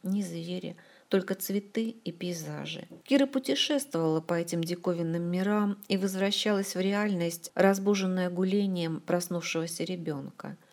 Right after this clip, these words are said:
и чувствовала себя уже полной энергии и настроения. Те странные неведомые миры,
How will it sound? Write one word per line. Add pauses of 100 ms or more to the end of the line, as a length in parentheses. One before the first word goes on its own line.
(160)
и
чувствовала
себя
уже
полной
энергии
и
настроения. (640)
Те
странные
неведомые
миры,